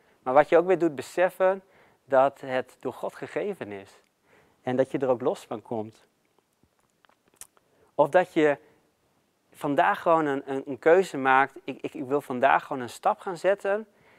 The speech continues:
in het, in het doen wat Jezus deed. In het gewoon in de praktijk brengen van, ja, het, het letterlijk het volgen van hem.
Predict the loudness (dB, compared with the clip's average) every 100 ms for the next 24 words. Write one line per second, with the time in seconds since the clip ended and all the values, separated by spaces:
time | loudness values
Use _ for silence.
0 | _ -8 -4 -4 -8 _ -8 -8 -8 -2
1 | -2 0 -2 2 2 2 -2 -2 2 2
2 | 0 -10 _ _ _ _ -6 -4 -2 -2
3 | -2 -2 0 -2 4 4 4 2 2 2
4 | 0 -4 -10 _ _ _ 2 6 6 4
5 | -2 -10 _ _ -4 0 0 -4 -18 -18
6 | -14 -10 -10 -2 -2 0 -2 -4 -8 -2
7 | 0 0 -2 -4 -4 -2 -6 -6